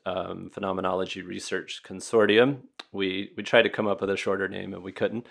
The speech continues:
But we're really interested in what happens as you have psychological or spiritual transformation. So when you, when you meditate, when you take psychedelics, and, uh, to be honest, Christians and Hindus also, they have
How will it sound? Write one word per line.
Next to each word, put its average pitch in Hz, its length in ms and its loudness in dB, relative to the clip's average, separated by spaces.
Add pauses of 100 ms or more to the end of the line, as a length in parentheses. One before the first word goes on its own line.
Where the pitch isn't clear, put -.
(560)
But 110 380 10
we're 117 160 10
really 123 360 10
interested 123 440 4
in 107 80 0
what 107 200 4
happens 104 680 4
as 110 460 2
you 104 240 4
have 101 520 6
psychological 98 1040 2
or 92 140 -2
spiritual 98 540 -2
transformation. 90 960 -8 (160)
So 95 480 0 (640)
when 110 180 4
you, - 60 -4 (200)
when 107 120 0
you 107 60 2
meditate, 131 580 6
when 101 120 -4
you 98 80 -4
take 104 180 2
psychedelics, 107 880 4
and, 151 480 -4
uh, 135 200 -2
to 120 120 -12
be 120 140 6
honest, 131 640 4
Christians 117 600 2
and 107 120 2
Hindus 107 600 -2
also, 107 500 0
they 101 120 2
have 107 400 4